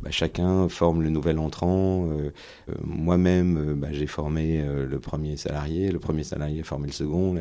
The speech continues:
et, et ainsi de suite. C'est ces relations qui se créent avec les gens avec qui on travaille,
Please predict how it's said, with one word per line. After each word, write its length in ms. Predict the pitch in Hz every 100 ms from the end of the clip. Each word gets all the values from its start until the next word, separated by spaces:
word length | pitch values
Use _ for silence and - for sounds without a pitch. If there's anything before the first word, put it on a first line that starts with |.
| 78
et, 640 | 78 - - - - -
et 60 | 82
ainsi 220 | 78 -
de 40 | -
suite. 300 | 107 120 -
C'est 80 |
ces 160 | 87 107
relations 400 | 107 104 101 107
qui 160 | 92 90
se 80 |
créent 260 | - 101 98
avec 240 | 78 71
les 80 | 80
gens 140 | 76 80
avec 180 | 71
qui 140 | - 73
on 80 | 73
travaille, 520 | 73 76 101 123